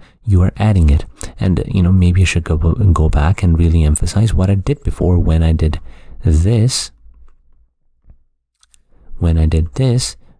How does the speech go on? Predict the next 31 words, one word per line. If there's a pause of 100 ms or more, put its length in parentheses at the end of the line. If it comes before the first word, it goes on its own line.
and
when
I
said,
"Well,
we
could
just
do
this." (380)
This
is (100)
a
good
tool
to (220)
remember (280)
wh-,
how
linear
combination (240)
works,
or (420)
at
least
one
way
to
do
it,
or,